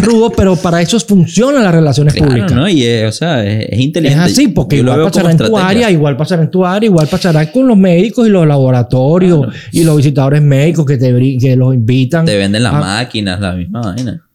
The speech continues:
Speaker 1: Es lo mismo, te invitan a un, a una conferencia, ven pa' acá, te llevan pa' un viaje con la compañía de seguros. No, no, no es solamente exclusivo de la publicidad.
Speaker 2: Claro que no.
Speaker 1: Porque eso siempre se le ha achacado a los publicistas. Coño, que es que los publicistas son pura rumba.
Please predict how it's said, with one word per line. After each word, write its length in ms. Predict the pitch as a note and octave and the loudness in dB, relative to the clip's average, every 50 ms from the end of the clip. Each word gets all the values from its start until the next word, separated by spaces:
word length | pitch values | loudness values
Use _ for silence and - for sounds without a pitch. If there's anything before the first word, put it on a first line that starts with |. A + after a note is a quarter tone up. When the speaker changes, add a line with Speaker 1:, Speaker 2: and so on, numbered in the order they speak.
| _ _ - - | _ _ -12 -4
Speaker 1:
Es 120 | C3 A#2+ A#2 | -2 0 2
lo 120 | B2 B2 | 2 2
mismo, 440 | A2+ A2+ C#3 E3+ F3 D3+ A2+ F#2 F2 - | 2 2 2 2 2 2 2 0 0 0
te 80 | C3 | 0
invitan 420 | B2+ A#2 B2+ B2 A2 D3 C#3+ C#3 C#3 | 0 2 0 0 0 -2 -2 -2 0
a 100 | C3 C3 | 0 0
un, 260 | B2+ C3 C3 C3 B2+ B2+ | 2 2 2 0 0 0
a 80 | B2+ | 0
una 320 | B2+ B2+ B2+ C3 C3+ C3+ C3+ | 2 2 2 2 2 2 2
conferencia, 840 | - C#3 A#2+ - B2 A2+ C3+ F3+ G#3+ G#3 D#3+ - E3 C#3 C3 C3 | 0 0 0 0 0 0 0 0 0 0 0 0 0 0 0 0
ven 200 | C3 C#3 C#3 A#2+ | 0 0 -2 -2
pa' 80 | B2 C3 | -4 -6
acá, 400 | A#2+ - D3+ D3+ F3+ G3 F#3+ F3 | -4 -4 -4 -2 -2 -2 -2 -2
te 140 | - D#3 C#3+ | 0 0 0
llevan 240 | C3 C3+ C3+ B2+ A#2+ | 2 2 0 0 0
pa' 60 | C3+ | 0
un 100 | C3+ B2+ | 0 2
viaje 480 | A2+ C3 E3 F#3 G3 F#3 E3 D#3+ D#3 - | 2 2 0 0 0 0 2 0 0 0
con 160 | - D3 C#3 | 0 0 0
la 80 | B2+ A#2 | 0 0
compañía 300 | C3+ A#2 B2+ B2 B2+ B2 | 0 0 0 0 0 0
de 60 | - | 0
seguros. 420 | C#3+ B2+ A#2+ C3+ F3 G#3 F#3 C#3+ | -2 -2 0 0 2 2 2 2
No, 180 | C3+ C#3 C#3+ - - | 2 2 0 0 0
no, 200 | C3+ C#3 C3+ B2 | 0 0 0 2
no 200 | D#3 D3+ D3 D3 | 2 2 2 2
es 60 | D3 - | 2 0
solamente 380 | G#3 A#3 A#3+ A#3 A3 - B3 | 0 0 2 0 0 -2 -2
exclusivo 500 | - - A3 F3+ - G#3 G#3 A#3 B3 B3 | -2 -2 -2 -2 0 0 2 2 2 2
de 100 | A3+ G3+ | 2 2
la 180 | F3 E3 D3+ - | 2 0 0 -2
publicidad. 440 | - C#3 C3 A#2 - A2+ A#2 C3 C3 | -2 -2 -2 -2 -2 -2 -2 -2 0
Speaker 2:
Claro 180 | G2 F#2+ G2+ | -2 -2 -4
que 60 | A2 | -4
no. 300 | G2+ F2+ F2+ F2+ G#2+ B2 C3+ | -4 -4 -4 -4 -4 -4 -4
Speaker 1:
Porque 160 | C3 A#2 B2+ | -2 -2 -2
eso 80 | B2 C#3+ | -2 -2
siempre 380 | C#3+ - - - - F#3 G3 G3 | -2 -2 -2 0 0 0 -2 -2
se 180 | - F#3+ E3+ | 0 0 0
le 100 | D3+ C#3 | 0 0
ha 40 | C#3 | 0
achacado 420 | C3 - E3+ D#3 D#3+ F3 F#3+ G#3+ | -2 -2 -4 -4 -2 -4 -2 -2
a 60 | G#3+ F#3+ | 0 0
los 100 | D#3 - | -2 0
publicistas. 500 | C#3+ C3+ A#2+ A2 F#2+ B2 A2 - B2 - | 0 0 0 0 0 -2 -2 -4 -4 -4
Coño, 240 | G3+ G#3+ G3 F3 | -2 0 0 2
que 100 | C#3+ D3 | 0 0
es 40 | C3+ | -2
que 100 | - F3 | -2 -2
los 80 | F3 E3+ | -2 -2
publicistas 460 | D#3 D3 C3+ A2+ D3 C#3 A#2+ D#3+ D3+ | 0 -2 0 0 -2 -2 -2 -2 -2
son 160 | E3 E3+ D#3+ | -2 -4 -4
pura 220 | D3+ E3+ E3+ D#3+ D3+ | -2 -2 -2 0 0
rumba. 440 | D3+ D#3+ F3 F3 E3 C3+ A2 G2+ | 0 0 2 2 2 0 -2 -4